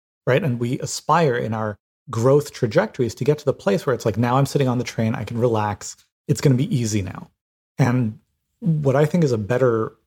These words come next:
metaphor, a more accurate metaphor for the experience of actually navigating growth is that it's more like learning how to surf, right? When you're surfing,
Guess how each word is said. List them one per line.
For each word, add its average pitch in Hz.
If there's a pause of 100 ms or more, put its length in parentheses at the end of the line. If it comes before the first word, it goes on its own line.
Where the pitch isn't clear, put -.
(100)
metaphor, 127
a 104
more 120
accurate 127
metaphor 113
for 110
the 104
experience 117
of 104
actually 110
navigating 107
growth 190
is 117
that 123
it's -
more 120
like 107 (360)
learning 123
how 110
to 104
surf, - (400)
right? 131
When 123
you're 127
surfing, 107